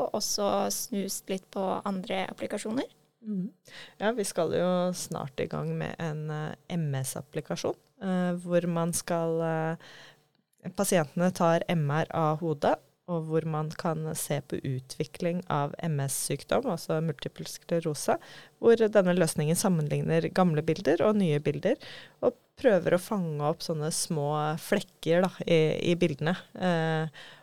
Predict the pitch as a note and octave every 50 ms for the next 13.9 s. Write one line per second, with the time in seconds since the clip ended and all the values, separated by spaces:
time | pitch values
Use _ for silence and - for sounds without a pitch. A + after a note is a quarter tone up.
0 | _ _ - G3 F#3+ A#3+ C4 A#3 A#3+ C4 - - D#4+ D4+ C4 G#3 F#3 G3 G3+ G#3
1 | G#3 G3+ F#3+ F#3 - - F#3 F#3+ F#3 - - G#3+ G3+ F3 D#3+ D3+ D#3 - D#3 D#3+
2 | E3+ F3+ F3 - - - D#3+ D#3+ D#3+ E3 D#3+ D#3+ E3+ E3+ E3 D#3+ C#3+ C#3+ D3 E3
3 | F#3 F#3 G3 F#3+ - - - F3 E3 D#3+ D#3+ E3 - - G#3+ G3 - - F3+ -
4 | - F#3 D#3+ D3+ D3+ D3+ - E3 D#3+ D3+ - D#3+ D#3 E3 - - D#3+ - - -
5 | - E3+ D3+ D#3 D#3+ D#3 E3 E3+ F#3 - F3+ E3+ E3+ E3 E3 D#3+ F3+ - - A3
6 | G3 - - A3+ A#3+ - - - - - - - - - G#3+ G#3+ G#3+ G#3 G3+ G3+
7 | G3+ G3 G3 F#3+ F#3+ F#3+ F#3+ F#3+ F3+ F#3 F#3 - A3+ G#3+ G3+ - - G#3 G3+ G3
8 | F#3+ G3+ G3 F#3+ F#3+ F#3+ F#3+ F#3 F#3 - - _ _ _ _ _ _ _ - G#3
9 | A3+ A3 - C4 F#3+ F3+ - - E3+ D#3 - G3 G3 G3 - - F#3+ F3 E3+ F3+
10 | - - F#3+ F3 F3+ F3+ F3+ F#3 - - - G3 F3+ D#3 C#3 C#3 D3+ E3 D#3+ D#3+
11 | D3+ D#3 - - _ - - E3 D#3 D#3 D#3+ D#3+ D#3 D#3 D#3 E3 E3+ - - F3+
12 | E3+ E3 E3 E3 E3 D#3 C#3+ D3 C#3+ C#3+ D3 C#3+ C#3+ C#3+ D3 D3 D#3+ E3 D3+ D3
13 | C#3 C#3 C3 C#3 C#3 - D3 D3 - - - B3+ C4+ A3+ F3+ F3+ F#3